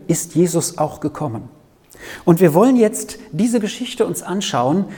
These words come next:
die im Johannesevangelium im einundzwanzigsten Kapitel drin steht und in der dieser Petrus eine besondere Rolle spielt. Das Johannesevangelium berichtet über eine Begegnung von Jesus nach seiner Auferstehung.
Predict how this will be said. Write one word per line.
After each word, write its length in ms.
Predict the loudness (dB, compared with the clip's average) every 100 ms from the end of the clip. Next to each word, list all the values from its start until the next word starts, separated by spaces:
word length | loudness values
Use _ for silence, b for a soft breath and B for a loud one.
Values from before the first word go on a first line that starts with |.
| B
die 200 | -2 2
im 140 | 2 4
Johannesevangelium 1200 | 4 6 4 4 4 2 2 2 2 2 2 2
im 200 | 0 0
einundzwanzigsten 1120 | -4 -2 0 -2 0 0 0 -2 -6 -6 -8 -6
Kapitel 500 | -6 -6 -2 -4 -2
drin 300 | -4 -2 -2
steht 600 | -4 -4 -4 -6 -12 -16 -20 _ _ _ _ B B B 4
und 180 | 4
in 140 | 4 4
der 220 | 6 6
dieser 320 | 4 0 0
Petrus 800 | 2 -2 -2 0 0 0 -10 -14 B B -2
eine 220 | 0 0
besondere 560 | 0 2 2 2 0
Rolle 220 | 0 0 0
spielt. 760 | -4 -8 -8 -8 -10 -16 -20 _ _ _ B B B B B 0
Das 160 | 2
Johannesevangelium 1000 | 4 4 4 2 0 0 4 4 6 6
berichtet 840 | 6 4 2 2 2 2 -4 -14 -20 b b b _
über 260 | 2 2 2
eine 220 | -2 0
Begegnung 580 | 2 4 4 4 4 2
von 260 | 2 -2
Jesus 480 | -2 -2 -2 -4 -4
nach 220 | -4 -4
seiner 400 | -2 -2 0 0
Auferstehung. 800 | 0 -2 -6 -8 -6 -4 -4 -4